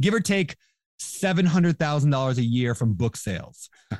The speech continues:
Speaker 1: So that's from book sales. And that is almost entirely passive at this point.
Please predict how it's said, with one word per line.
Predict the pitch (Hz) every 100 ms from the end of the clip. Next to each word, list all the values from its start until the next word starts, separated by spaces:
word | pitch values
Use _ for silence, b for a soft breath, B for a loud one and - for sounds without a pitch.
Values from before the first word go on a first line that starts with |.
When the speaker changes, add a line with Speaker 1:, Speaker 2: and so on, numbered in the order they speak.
| -
Speaker 1:
So | 147
that's | 170
from | 185
book | 165
sales. | 143 131
And | 143 165
that | 208
is | 160
almost | - 170 185 160
entirely | 143 - 147 - - 165 202 190 160
passive | 135 120 107 92
at | 92
this | 92
point. | - - -